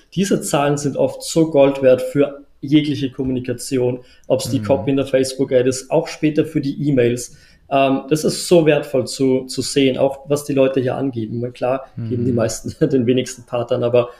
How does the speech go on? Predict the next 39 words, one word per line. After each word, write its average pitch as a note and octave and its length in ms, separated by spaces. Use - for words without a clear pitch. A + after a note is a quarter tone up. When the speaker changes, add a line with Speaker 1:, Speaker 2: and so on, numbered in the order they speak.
Speaker 1:
hey, C#3+ 120
es B2+ 100
sind B2+ 120
zwölf C3 300
Leute, C3 240
die B2 80
geben B2+ 200
über C3 240
zehntausend C3+ 580
an. - 160
Das A#2+ 160
ist - 160
schon - 220
und D#3 100
ich D#3+ 60
Speaker 2:
Ja, D#3+ 60
Speaker 1:
muss D#3 80
auch D3+ 160
Speaker 2:
spannend. - 80
Speaker 1:
sagen, C#3 320
ich B2+ 80
hab C#3 140
Leute, C3+ 380
die, C#3 380
die C3+ 100
das D#3 220
angeben C3 440
unter D3 320
zweitausend B2+ 640
und A#2+ 60
werden B2 180
dann B2+ 140
Agenturkunden, B2+ 880
die A#2 80
kostet - 320
siebentausendfünfhundert B2 1080
für - 140
drei B2 180
Monate. B2 400